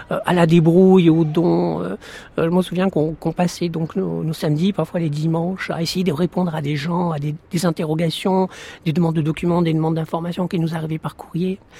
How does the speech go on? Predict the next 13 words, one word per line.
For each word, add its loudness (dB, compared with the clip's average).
Et -8
donc 4
on 4
passait 2
des 2
fois 4
des 4
journées 6
entières 2
à 4
coller 0
des 0
timbres. 2